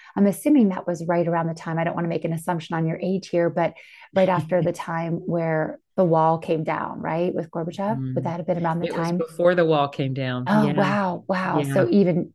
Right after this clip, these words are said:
Speaker 1: you really were able to see it up close and personal
Speaker 2: Mm-hmm.
Speaker 1: then.
Speaker 2: Yeah.
Speaker 1: Wow, that's powerful. And I am very, um, honest in sharing that I have not been involved in politics um, for a lot of my life. Sadly, I was one of those people, I didn't vote for many years,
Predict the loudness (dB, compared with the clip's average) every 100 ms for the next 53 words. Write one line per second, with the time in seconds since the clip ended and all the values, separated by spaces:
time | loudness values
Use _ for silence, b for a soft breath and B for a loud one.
0 | 0 2 4 6 6 4 2 -2 -4 -4
1 | -6 -2 -2 0 -4 -6 -8 -6 -4 -4
2 | -4 -4 -6 -4 -4 -6 -10 b b b
3 | b b -2 2 4 4 2 -2 -2 0
4 | 0 0 -4 -4 -4 -8 B B B 2
5 | 2 2 2 2 2 0 0 0 2 2
6 | 2 0 -2 -8 -12 -10 -8 -8 -10 -4
7 | -2 2 0 -2 -2 -2 -2 0 2 4
8 | 4 2 -2 -2 -2 0 -2 -2 -2 -2
9 | -2 0 0 0 0 -2 -2 -6 -6 -2
10 | -4 -4 -20 B B B B 0 2 0
11 | -4 -2 0 0 0 0 2 2 2 2
12 | 0 -4 _ -8 -4 -2 0 0 -2 -2
13 | -4 -4 -4 -2 -2 -2 -4 -4 0 0
14 | 0 -2 -4 -2 0 0 2 0 0 -2
15 | -6